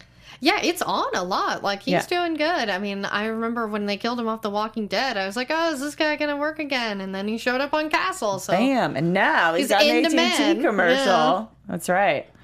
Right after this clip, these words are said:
Speaker 2: Um, so he scanned the recruit's laptop, though, and found that, um, Daniel's laptop, and found that he had downloaded everything
Speaker 1: Mm-hmm.
Speaker 2: on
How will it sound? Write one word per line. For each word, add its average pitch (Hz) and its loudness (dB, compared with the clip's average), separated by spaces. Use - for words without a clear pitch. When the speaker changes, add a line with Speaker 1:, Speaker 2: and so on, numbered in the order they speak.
Speaker 2:
Um, 202 6
so 233 2
he 285 2
scanned 240 2
the 202 6
recruit's 196 0
laptop, 170 2
though, 151 2
and 165 -2
found 170 0
that, 156 2
um, 135 -2
Daniel's 180 2
laptop, 135 0
and 180 -2
found 185 2
that 170 0
he 208 -2
had 208 0
downloaded 190 2
everything 214 2
Speaker 1:
Mm-hmm. - -2
Speaker 2:
on 190 4